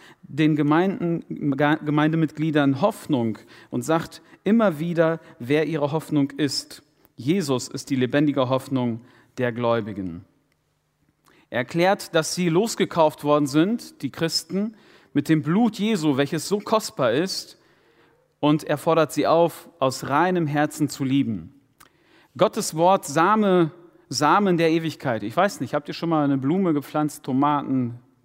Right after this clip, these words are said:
Gurken? Ich kenn mich damit wirklich ganz schlecht aus. Mein, äh, Schwiegervater, der schafft es immer, diese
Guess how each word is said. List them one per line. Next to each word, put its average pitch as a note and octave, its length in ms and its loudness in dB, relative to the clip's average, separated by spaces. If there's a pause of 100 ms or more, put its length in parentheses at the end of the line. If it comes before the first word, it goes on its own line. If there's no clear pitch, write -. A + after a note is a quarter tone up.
(280)
Gurken? B2 540 -4 (840)
Ich - 180 -16
kenn D#3 160 -2
mich C3+ 160 -4
damit G#2 500 -6
wirklich A#2 440 -4
ganz C3+ 180 0
schlecht G2+ 320 -12
aus. F2+ 240 -12
Mein, A2 240 -4
äh, G#2+ 320 -8
Schwiegervater, B2 680 -2
der A2+ 120 -8
schafft B2+ 300 -10
es A2 140 -16
immer, F#2 180 -10
diese G2+ 340 -10